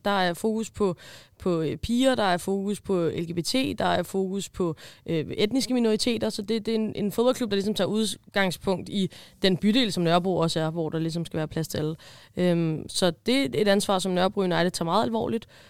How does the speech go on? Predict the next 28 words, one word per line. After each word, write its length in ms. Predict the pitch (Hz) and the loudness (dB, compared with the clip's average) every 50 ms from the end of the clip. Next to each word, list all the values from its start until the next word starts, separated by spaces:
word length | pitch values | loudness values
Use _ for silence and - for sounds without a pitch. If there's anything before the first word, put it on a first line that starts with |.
| - - - - | -20 -14 -6 -2
Øhm, 380 | 196 196 190 190 190 185 180 | 0 0 2 2 2 0 0
og 200 | - - 170 160 | -2 -2 -4 -2
det 140 | - 185 180 175 | 0 0 2 2
er 40 | |
også 220 | 160 170 185 - - | 4 2 2 2 2
en 100 | 202 202 | 2 2
af 100 | 190 185 | 2 0
de 80 | 175 | -2
største 480 | 165 - 190 185 185 - - 220 214 196 | -2 2 2 2 2 2 0 -2 -2 -2
pigeklubber 600 | 170 - - 196 202 190 - 214 196 175 190 185 - | -2 -4 -4 -4 -4 -4 -4 -4 -4 -2 -4 -4 -4
i, 300 | - 180 170 165 - - - | -4 -6 -6 -6 -8 -8 -6
i 100 | - 180 | -6 -2
Danmark. 380 | 180 180 170 180 190 202 202 - - - - - _ _ - - | 0 0 0 0 0 -2 -4 -8 -16 -20 -20 -20 _ _ -8 -4
Øhm, 280 | 185 185 175 175 175 170 | -2 0 0 0 -2 -2
så 140 | - - | -4 -6
de 180 | 185 - - 233 | -4 0 2 4
har 80 | 226 226 | 4 4
ligesom 320 | 220 208 208 208 226 202 | 4 4 2 2 2 4
lykkedes 380 | 180 190 196 196 226 220 - 202 | 6 4 4 4 4 0 0 0
med 120 | 190 185 | 2 2
også 160 | 180 175 185 | 2 2 0
at 60 | 190 | -2
tage 160 | - - 190 165 | -4 -4 -6 -6
pigeafdelingen 640 | - - 190 190 196 190 190 180 165 156 165 165 | -6 -6 -2 -2 0 0 0 0 -2 -2 -4 -2
til 180 | - - 180 165 | -2 -2 -2 0
sig. 120 | - 185 | 0 0
Og 100 | 170 170 | 0 4
det, 180 | 190 233 240 | 4 4 4